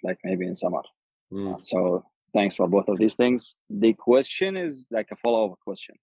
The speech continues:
Speaker 1: I had the call on last Friday, and on the call, like, I was able to close him for, like, twenty-nine hundred for six months,
Speaker 2: Nice.
Speaker 1: like, twenty-four for six months, and then five hundred for the hybrid coaching. The problem is I tried to push as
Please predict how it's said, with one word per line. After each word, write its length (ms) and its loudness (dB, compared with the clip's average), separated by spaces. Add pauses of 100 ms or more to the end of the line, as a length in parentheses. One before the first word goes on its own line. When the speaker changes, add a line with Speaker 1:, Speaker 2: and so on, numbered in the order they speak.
(200)
Speaker 1:
I 460 -2
had 220 0
the 80 0
call 440 0
on 200 -8
last 260 -8
Friday, 400 0
and 340 -10 (320)
on 200 4
the 80 2
call, 240 4
like, 200 0
I 120 -2
was 140 -2
able 260 -4
to 140 -20
close 220 -2
him 160 -14
for, 100 -4
like, 180 -4 (140)
twenty-nine 720 -4
hundred 500 -2
for 120 -4
six 260 -12
months, 680 -6
Speaker 2:
Nice. 240 -2
Speaker 1:
like, 80 -18 (360)
twenty-four 440 0
for 120 -2
six 240 -4
months, 280 0
and 180 -2
then 260 2
five 200 2
hundred 300 -2
for 200 -4
the 380 -4 (240)
hybrid 340 0
coaching. 300 -10 (100)
The 180 0
problem 440 4
is 200 2
I 140 6
tried 300 0
to 80 -10
push 340 -6 (100)
as 460 -6